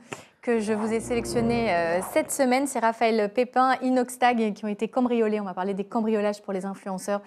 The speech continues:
euh, les stars. On va commencer par Raphaël Pépin. Donc, c'est un phénomène qui s'accélère. Raphaël Pépin, il en a parlé. Il vit en Seine-et-Marne. Il s'est fait cambrioler dans la soirée du cinq novembre.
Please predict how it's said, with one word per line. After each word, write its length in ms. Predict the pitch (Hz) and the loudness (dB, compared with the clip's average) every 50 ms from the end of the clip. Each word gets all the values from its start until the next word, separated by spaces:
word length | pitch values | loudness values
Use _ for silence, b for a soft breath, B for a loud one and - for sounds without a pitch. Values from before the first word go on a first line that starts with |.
| B B B B B B B B | B B B B B B B B
euh, 120 | - 196 196 | 0 2 2
les 120 | 196 202 | 4 2
stars. 300 | 202 - - - 233 240 | 0 0 2 4 4 4
On 40 | 247 | 4
va 120 | 233 214 208 | 4 2 2
commencer 320 | 214 226 226 226 226 254 233 | 2 2 0 2 0 0 2
par 180 | - 202 196 | 2 2 2
Raphaël 400 | 202 226 262 247 - 262 247 240 220 | 4 2 2 2 4 4 4 4 2
Pépin. 540 | - - 262 247 254 - 254 247 254 262 269 | 2 2 2 2 4 2 2 4 4 2 2
Donc, 420 | 240 208 226 247 254 262 269 262 - | 2 2 2 2 2 2 0 -2 -6
c'est 180 | - - - | -8 -4 -4
un 80 | 208 202 | -4 -2
phénomène 460 | 202 - 240 220 226 226 226 226 220 | -2 -2 -2 0 0 2 2 0 0
qui 120 | 214 - 208 | -2 -4 -6
s'accélère. 760 | - - 277 269 - - - 254 240 240 233 233 240 247 233 | -2 0 0 0 0 2 2 2 4 6 6 6 6 4 2
Raphaël 340 | 233 220 202 - 220 202 196 | 0 -2 -2 -2 -4 -4 0
Pépin, 300 | 214 208 202 - 226 220 B B B B B B B - | -2 -2 0 0 -2 -2 B B B B B B B 2
il 220 | - 320 339 339 | 4 4 6 6
en 120 | 320 302 294 | 6 6 6
a 100 | 277 269 | 4 6
parlé. 760 | 262 262 247 240 240 247 247 262 262 269 277 277 277 - - | 6 4 4 6 6 6 6 6 6 6 4 4 2 0 0
Il 240 | 247 247 247 240 233 | 0 2 2 2 2
vit 240 | 214 226 254 262 254 | 2 2 4 4 4
en 120 | 226 214 | 2 2
Seine-et-Marne. 680 | - - 302 285 277 262 247 240 233 233 247 254 247 | 2 2 4 4 4 4 4 4 4 4 4 2 2
Il 80 | 240 226 | 0 -2
s'est 160 | - - 214 | -2 -2 -2
fait 160 | - - 226 | 0 0 0
cambrioler 440 | 226 233 214 208 214 220 226 233 240 | 0 0 0 2 2 2 2 2 2
dans 120 | 214 208 | 2 2
la 100 | 202 196 | 0 0
soirée 320 | 202 202 - 220 220 226 226 | 0 0 0 0 2 0 0
du 140 | 185 185 185 | -2 -4 -8
cinq 340 | - - - 330 330 - | -8 -4 -4 -4 -2 2
novembre. 460 | 285 269 240 208 214 220 240 269 285 | 2 2 2 4 4 2 4 4 2